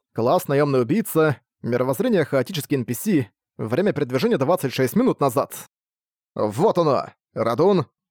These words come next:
бери этот след!" Радун мгновенно подобрался и устремился вглубь леса. Благодаря его новым способностям, окрашенные в красный цвет следы отчётливо выделялись в полумраке наступившего вечера.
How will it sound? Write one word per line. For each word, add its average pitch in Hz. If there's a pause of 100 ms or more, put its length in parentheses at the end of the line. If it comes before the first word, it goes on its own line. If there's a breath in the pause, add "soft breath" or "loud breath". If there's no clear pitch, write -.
бери 139
этот 233
след!" 175 (640)
Радун 107
мгновенно 143
подобрался 117
и 151
устремился 120
вглубь 147
леса. 117 (680)
Благодаря 110
его 131
новым 127
способностям, 139 (200)
окрашенные 147
в -
красный 170
цвет 208
следы 135
отчётливо 160
выделялись 120
в -
полумраке 120
наступившего 113
вечера. 123